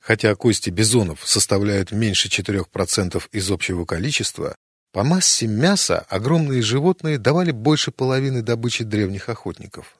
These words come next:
тогда как на сайгаков приходилась примерно одна шестая мяса. К тому же стоит учитывать, что туши сайгаков гораздо легче было принести на стоянку целиком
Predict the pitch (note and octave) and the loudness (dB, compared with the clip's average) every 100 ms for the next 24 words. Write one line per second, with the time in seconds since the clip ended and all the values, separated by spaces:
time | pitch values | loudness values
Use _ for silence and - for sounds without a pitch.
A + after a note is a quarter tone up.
0 | _ F2 F#2+ F#2 F#2 E2 F2+ G2 - E2 | _ -6 -2 0 -2 -8 -8 -6 -4 -4
1 | D#2 B2 D#3+ D#3+ - _ _ _ F3+ D#3+ | -2 -2 0 -4 -8 _ _ _ 0 0
2 | B2 B2+ B2 - G#2 G2 F#2+ F#2 G2 F#2 | 0 0 -2 -2 -2 0 0 -2 -6 -8
3 | F2+ E2 E2+ - E2+ D#2+ D2+ C#2+ - - | -6 -4 -4 -4 -2 -4 -4 -6 -6 -10
4 | _ _ _ _ - F3 G#3 F3+ - F3 | _ _ _ _ 4 6 6 2 2 2
5 | C#3+ C3 - G#3+ D#3+ A2+ F2+ - B2 A2 | 2 0 -2 -2 0 0 0 2 2 2
6 | - G#3 - A2+ G#2+ G#2+ B2+ F#3 - F2 | 0 0 2 2 4 2 2 2 2 -6
7 | - _ _ _ _ G2 B2+ F#3 C#3 C#3+ | -10 _ _ _ _ 2 4 4 2 2
8 | B2 D#3+ - - C3+ C3+ D3 D3 A2+ A2+ | 4 2 2 -4 -2 0 4 4 4 0
9 | A#2 G#2+ - A#2 A#2+ A#2 - A2 G#2 G2 | 0 0 -2 -2 0 0 0 0 2 0
10 | - A2+ C3+ C#3+ - G#2+ D2+ | -4 -4 -4 -4 -2 -4 -4